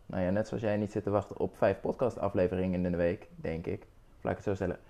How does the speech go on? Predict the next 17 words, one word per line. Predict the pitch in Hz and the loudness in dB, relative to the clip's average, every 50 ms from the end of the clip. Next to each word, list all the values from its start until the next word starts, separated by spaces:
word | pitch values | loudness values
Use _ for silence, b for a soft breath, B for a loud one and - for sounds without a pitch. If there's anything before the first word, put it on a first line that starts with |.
| b b b b b b b b - | b b b b b b b b -2
Net | - - - | 0 0 2
zoals | - 143 117 | 2 0 2
dat | - 104 104 | 2 2 2
negentig | 113 123 151 196 190 - - - - | 4 6 6 4 4 0 -8 -12 -10
procent | - 123 - - 117 - | -10 -10 -8 -8 -8 -4
van | - 113 | -2 -2
jullie | 107 101 107 | -2 0 -2
niet | 113 120 - | -2 -4 -4
zit | - 123 - | -6 -8 -4
te | 110 | 0
wachten | 107 107 104 - - | 0 0 0 -2 -8
op | - - - | -12 -8 -2
vijf | - 117 107 - | -2 -2 0 0
podcastafleveringen | - 175 180 - 151 131 - - 113 - 113 101 98 95 - 101 101 95 95 | -2 -6 -4 -4 -4 -6 -4 -4 -4 -2 2 0 0 0 0 -2 -2 -2 -2
in | 101 | -2
de | 90 | 0
week, | 85 90 101 - | 0 0 0 -2